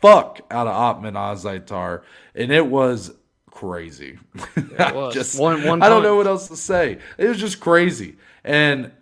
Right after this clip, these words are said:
Speaker 1: Dominic has been trying to fade Matt Frevola, like, five fights in a row now.
Speaker 2: Yeah.
Speaker 1: So I hope you've learned your lesson.
Speaker 2: Yeah, I'm just gonna keep taking unders now <laughs> in Matt Frevola
Speaker 1: <laughs>
Speaker 2: fights is what I'm gonna do.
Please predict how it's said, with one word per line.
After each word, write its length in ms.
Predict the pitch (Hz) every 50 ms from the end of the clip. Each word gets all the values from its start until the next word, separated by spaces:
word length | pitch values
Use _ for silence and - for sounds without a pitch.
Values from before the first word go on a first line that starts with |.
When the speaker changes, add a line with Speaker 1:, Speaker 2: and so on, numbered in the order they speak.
| _ _ _ _ _ _ 123
Speaker 1:
Dominic 460 | 113 131 131 139 151 165 175 180 180 -
has 120 | 151 131
been 140 | 143 147 131
trying 320 | - - 135 135 139 143 143
to 80 | 139
fade 480 | - - - 143 151 143 123 117 95 92
Matt 300 | 98 104 107 101 - -
Frevola, 640 | 110 98 107 120 120 113 104 95 90 90 92 87 82 _ _
like, 300 | 82 92 90 90 87 80 _ _ _ _
five 320 | 101 98 104 107 107 -
fights 320 | - 110 107 104 104 -
in 80 | 104 101
a 40 | 104
row 200 | 101 107 120 117
now. 380 | 107 95 87 85 85 85 95 - - - - - _ _ _
Speaker 2:
Yeah. 200 | - 143 135 127 131
Speaker 1:
So 120 | - 123
I 100 | 113 117
hope 300 | 107 139 160 170 170 -
you've 180 | 151 143 123 117
learned 300 | 123 131 135 135 135 127
your 140 | 127 123 123
lesson. 480 | 123 131 131 131 - - 78 82 95 _ _ _ _ - - - - _ _ _ _ _
Speaker 2:
Yeah, 200 | 156 170 165 160
I'm 120 | 160 180
just 140 | 185 190 -
gonna 120 | 208 175 147
keep 200 | - 175 147 -
taking 200 | 175 170 - 127
unders 320 | 139 165 170 135 123 120
now 260 | 131 123 120 123 123 98 - -
<laughs> 140 | 226 - -
in 220 | 247 233 214 202 196
Matt 180 | 190 180 175
Frevola 420 | - 170 143 165 175 170 170 165 113
Speaker 1:
<laughs> 20 |
Speaker 2:
fights 320 | - 175 170 156 - 95 147
is 100 | 143 151
what 80 | 160
I'm 80 | 151 147
gonna 140 | 151 151 151
do. 100 | 147 156